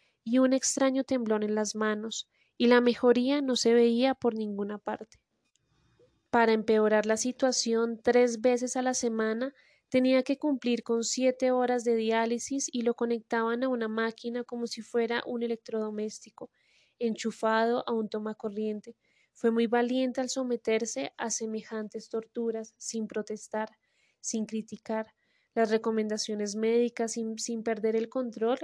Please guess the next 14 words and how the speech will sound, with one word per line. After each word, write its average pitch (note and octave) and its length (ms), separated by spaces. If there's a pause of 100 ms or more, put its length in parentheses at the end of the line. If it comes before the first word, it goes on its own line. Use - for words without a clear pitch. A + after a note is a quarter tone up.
(140)
ni A3 160
el A3 100
buen G3+ 260
genio. G#3 440 (420)
Una C4 260
noche C#4 380
me C4+ 80
atreví A3+ 340
a G#3+ 100
preguntarle: G#3+ 760 (180)
"¿No G#3 100
extrañas G#3+ 560
el A#3 120
alcohol?". B3 460